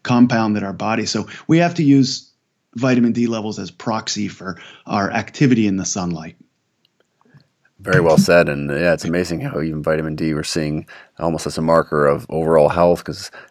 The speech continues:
Speaker 2: you know, as, as you know, as we, when we see that pattern of, uh, insulin dysfunction or pro-inflammation, all these things, and we start to see lower vitamin D levels. And of course, when those things are corrected, along with being out in the sun, it's, uh, it's amazing how things, uh,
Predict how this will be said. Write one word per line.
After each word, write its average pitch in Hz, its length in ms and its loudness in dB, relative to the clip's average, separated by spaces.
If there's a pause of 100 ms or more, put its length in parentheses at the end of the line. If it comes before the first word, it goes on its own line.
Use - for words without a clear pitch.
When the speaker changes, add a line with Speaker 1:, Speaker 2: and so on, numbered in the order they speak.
(100)
Speaker 2:
you 78 80 -10
know, 65 140 -8
as, 76 140 -8
as 73 300 -8
you 85 80 0
know, 78 220 2
as 78 140 -4
we, 82 120 -2
when 73 240 -8
we 76 60 -4
see 90 220 -2
that 78 260 0
pattern 80 360 2
of, 76 200 -6 (360)
uh, 76 60 -12
insulin 78 440 -4
dysfunction 78 680 -6
or - 220 -10 (300)
pro-inflammation, 78 720 -4
all 76 100 -4
these 85 180 -6
things, 85 240 -4
and 69 100 -10
we 78 100 -10
start 80 240 -4
to 82 60 -10
see - 120 -6
lower 80 280 0
vitamin 78 360 -2
D 80 140 -6
levels. 78 380 -4
And 76 80 -12
of 76 80 -12
course, 82 220 -8
when 76 100 -8
those 78 200 -6
things 76 180 -10
are 69 60 -6
corrected, 87 400 0
along 82 180 -4
with - 120 -12
being 82 160 -4
out 85 140 -2
in - 60 -12
the - 80 -10
sun, 92 300 -2
it's, - 240 -8
uh, 76 140 -4
it's 76 120 -10
amazing 80 360 -6
how 80 120 -8
things, 78 420 -8
uh, 76 200 -2